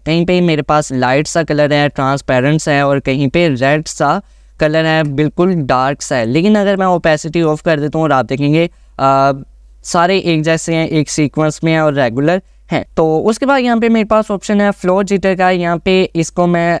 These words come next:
आ, ज़ीरो परसेंट पे क्लि-, आ, रख रहा हूँ और आप देखेंगे इस तरह का हमारे पास ब्रश अप्लाई हो रहा है। लेकिन अगर मैं इसको हंड्रेड परसेंट पे रखूँगा और आप देखेंगे इस तरह का ब्रश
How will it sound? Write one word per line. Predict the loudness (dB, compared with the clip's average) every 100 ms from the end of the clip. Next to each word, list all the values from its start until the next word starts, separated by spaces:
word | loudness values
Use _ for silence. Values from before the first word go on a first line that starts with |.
| 0
आ, | 0
ज़ीरो | 2 2 2
परसेंट | 0 -2 -2 0
पे | 0 0
क्लि-, | 0 -4 -2
आ, | 0 2
रख | 2 0 0
रहा | -2
हूँ | -2
और | 0 0
आप | 2 0
देखेंगे | -2 0 0
इस | 0 -2
तरह | -2 -2
का | -2
हमारे | -2 -2 -2
पास | 0 0
ब्रश | -2 -2 0 0 -2
अप्लाई | -4 -2 0 0
हो | 0 0
रहा | 0
है। | 0
लेकिन | 0 0
अगर | 0 0
मैं | 0 0
इसको | -2 -2
हंड्रेड | 0 0 2 2 -2 _ _
परसेंट | -2 -2 -2 -2
पे | 2 2
रखूँगा | 2 -2 -2 2
और | 2
आप | 2 0
देखेंगे | 0 0 0
इस | 0 -2 -4
तरह | -2
का | -2
ब्रश | 0 2 0 0